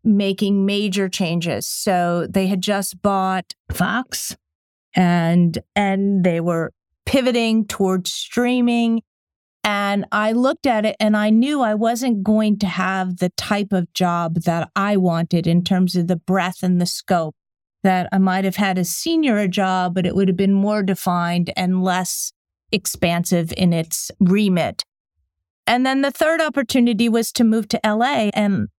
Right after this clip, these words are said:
I didn't want to do that because that was just moving myself from my family to the other side. So I thought, "You know what? It's time. It's time for me to go." So I raised my hand and I said,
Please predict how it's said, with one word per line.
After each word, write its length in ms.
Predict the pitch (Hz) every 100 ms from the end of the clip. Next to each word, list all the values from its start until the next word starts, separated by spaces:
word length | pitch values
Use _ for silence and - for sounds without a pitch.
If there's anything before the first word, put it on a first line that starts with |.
| _
I 60 | 202
didn't 200 | 208 233
want 140 | 220 214
to 60 |
do 220 | 190 240 226
that 240 | 190 160
because 260 | 208 220 190
that 180 | 214 190
was 140 | 202
just 240 | 220 208
moving 520 | 202 208 233 208 202 190
myself 720 | 190 196 190 190 226 185 185
from 340 | - - 196
my 200 | 196 185
family 500 | 180 190 180 196 190
to 240 | 190 - 185
the 160 | 208
other 220 | 262 285 247
side. 420 | - 170 160 151 _ _ _ _ _
So 280 | - - 262
I 160 | 262 269
thought, 320 | - 262 -
"You 100 | 247
know 180 | 240 240
what? 240 | 240 233 _ _ -
It's 200 | 233 -
time. 380 | 202 165 151 - _ -
It's 200 | 208 -
time 400 | - 233 240 240
for 180 | 226 220
me 240 | 214 208
to 120 | 202 196
go." 340 | 185 175 180
So 220 | 175 185
I 80 | 185
raised 440 | 185 220 233 214
my 200 | 208 202
hand 380 | 185 185 185 185
and 120 | 170
I 100 | 165
said, 460 | 170 - 175 170 165